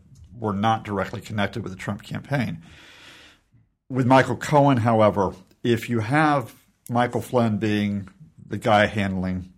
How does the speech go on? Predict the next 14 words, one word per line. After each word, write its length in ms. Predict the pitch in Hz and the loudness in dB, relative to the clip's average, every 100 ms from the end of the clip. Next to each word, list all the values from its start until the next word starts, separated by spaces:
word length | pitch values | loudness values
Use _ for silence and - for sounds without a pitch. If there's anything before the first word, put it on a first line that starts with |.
| _ | _
foreign 280 | 107 95 92 | -4 -2 -2
affairs, 380 | 92 - - | -6 -10 -10
including 320 | 110 - - - | -12 -10 -10 -10
with 80 | 55 | -8
the 40 | |
Russians, 480 | 57 - - - - | -8 -10 -14 -20 -16
and 100 | 113 | -14
if 100 | - | -8
you 60 | 107 | 2
have 160 | 120 | 2
Manafort 520 | 120 110 101 - 101 - | 4 0 -2 -4 -8 -6
handling 340 | 113 101 95 | -6 -6 -6
financial 500 | - 101 101 104 113 | -2 0 0 -4 -6
affairs 460 | 98 101 - - | -6 -8 -8 -12